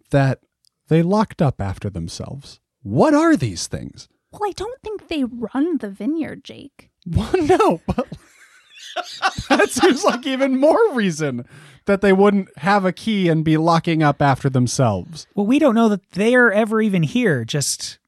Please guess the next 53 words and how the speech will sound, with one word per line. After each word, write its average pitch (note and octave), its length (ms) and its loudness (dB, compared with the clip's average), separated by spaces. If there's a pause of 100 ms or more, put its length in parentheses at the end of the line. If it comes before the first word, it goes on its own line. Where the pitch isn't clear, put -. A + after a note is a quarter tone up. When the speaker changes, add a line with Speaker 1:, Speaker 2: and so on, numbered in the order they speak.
(160)
Speaker 3:
we've C3+ 200 -4
got E3+ 180 0
the D#3+ 80 -4
sense F#3 320 0
that D#3 160 -2
we E3 120 -2
should C#3+ 200 -6
be D3+ 180 -4
here E3 200 0
and F#3+ 100 0
that D3 80 -2
there's D3 180 0
something C#3 280 0
important D#3+ 500 0
here. D3+ 300 -2
This E3+ 160 -6
could D#3+ 180 -6
still D#3 260 -2
just F#3+ 140 -6
be D3+ 120 -2
run D#3 300 0
by D3 120 2
regular C#3 580 -2
ass C#3 260 -2
people. F#3+ 520 -2
Speaker 2:
Uh, D#4 100 0
I D#4 80 0
know F4+ 140 2
one E4+ 180 2
of C#4 80 -4
them C4 120 -2
had C#4+ 240 -4
the - 40 -8
key, - 240 -6
but, B3 140 -6
like, B3 140 -8
they C4+ 100 -4
also C#4+ 320 -2
shapeshifted C4+ 600 -6
into B3 360 -6
other, B3 240 0
it's A3 160 -6
not G#4 100 0
like F4 140 -4
they C4 200 -4
all C4 260 4
just A3+ 280 -12
turned A3+ 180 -6
into G3+ 200 -10
Jimmy. A#3 420 -2
Like, A3+ 140 -12
there E4 100 -4
were D#4+ 160 -4